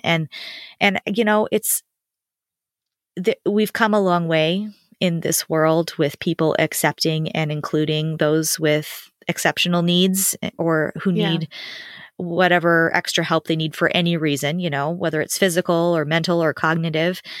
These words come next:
Speaker 1: but, but
Speaker 2: Right.
Speaker 1: there's still a long way to go. And there's, you know, we
Speaker 2: Mm-hmm.
Speaker 1: have to teach each other and we have to continue to
Speaker 2: Yeah.
Speaker 1: work towards that inclusion. And this is how it's
Speaker 2: Yeah.
Speaker 1: done, is these
Speaker 2: Yeah.
Speaker 1: siblings,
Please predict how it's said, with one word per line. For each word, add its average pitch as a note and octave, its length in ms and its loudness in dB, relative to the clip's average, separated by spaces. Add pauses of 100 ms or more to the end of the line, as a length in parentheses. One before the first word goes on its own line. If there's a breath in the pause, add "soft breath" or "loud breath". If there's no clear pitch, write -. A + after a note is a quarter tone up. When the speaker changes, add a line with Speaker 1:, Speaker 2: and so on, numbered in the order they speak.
(320 loud breath)
Speaker 1:
but, E3+ 300 2 (180)
but G3 80 2
Speaker 2:
Right. F3+ 80 2
Speaker 1:
there's F#3+ 160 0
still G#3 280 4
a G#3+ 40 2
long F3 200 2
way F3 140 0
to F3 80 0
go. F3 400 2
And E3 400 -2
there's, E3 380 0 (120)
you F#3 140 0
know, D#3 160 0
we E3+ 160 0
Speaker 2:
Mm-hmm. F3 80 -2
Speaker 1:
have F3+ 180 -2
to E3 100 -6
teach - 300 -2
each - 160 -2
other D#3 220 4
and D3+ 100 0
we D#3 100 -2
have D#3 260 0
to D#3 300 0 (800)
continue F3+ 400 2
to F3+ 60 2
Speaker 2:
Yeah. E3 80 0
Speaker 1:
work E3 180 2
towards D#3+ 300 0
that D#3+ 120 2
inclusion. D3 600 0
And D3+ 280 -2 (460 loud breath)
this F#3+ 320 2
is G3 120 0
how F3 220 2
it's F3+ 160 0
Speaker 2:
Yeah. F3 40 -4
Speaker 1:
done, D#3 580 -2
is E3 400 0 (280 loud breath)
these F#3 300 2
Speaker 2:
Yeah. F#3+ 100 0
Speaker 1:
siblings, G3 760 -2